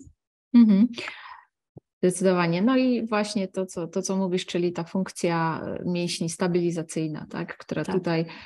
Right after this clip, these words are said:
Speaker 1: ewidentnie będzie widoczna. E, no i dobrze, po takim teście, y, możemy sobie obejrzeć raport z testu, e, zobaczymy analizę początkowego spoczynku. Mówi się często o tych dwóch mikrowoltach,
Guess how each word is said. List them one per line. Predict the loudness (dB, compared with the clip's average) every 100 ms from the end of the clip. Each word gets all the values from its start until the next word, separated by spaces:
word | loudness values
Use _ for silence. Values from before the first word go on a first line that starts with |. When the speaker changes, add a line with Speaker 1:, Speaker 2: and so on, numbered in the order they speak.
| -6 0
Speaker 1:
ewidentnie | 2 2 0 0 -4
będzie | -4 -4 -4
widoczna. | -6 -4 -6 -6 -10 -10 -14 _ _ -18 -16 -18 -18 -20 _ 0
E, | 4 4 2 2
no | 2
i |
dobrze, | 4 4 2
po | 0
takim | 0 2 4 4
teście, | 4 2 2 4 6 4 2 2 2 2 2
y, | 2
możemy | 0 -2 0 0 0
sobie | 0 -4 -2 0 -2 -4
obejrzeć | -2 0 0 0 -4 -6 -6
raport | -2 -2 -2 -6 -8
z | -10
testu, | -6 -4 -2 2 4 2 -2 -16 -18 -2
e, | 2 4 2
zobaczymy | 0 0 0 2 2 2
analizę | 0 0 0 0 -2
początkowego | -6 -10 -8 -4 0 2 2
spoczynku. | 0 -6 0 0 0 0 -2 -2 -12 -14 -4
Mówi | -2 0 2 0
się | 2 2 2
często | 2 0 -2 -2 -2
o |
tych | -2 -4 -2
dwóch | -2 -2 -2 -2
mikrowoltach, | -6 -4 -4 0 2 2 0 0 0 -2 -4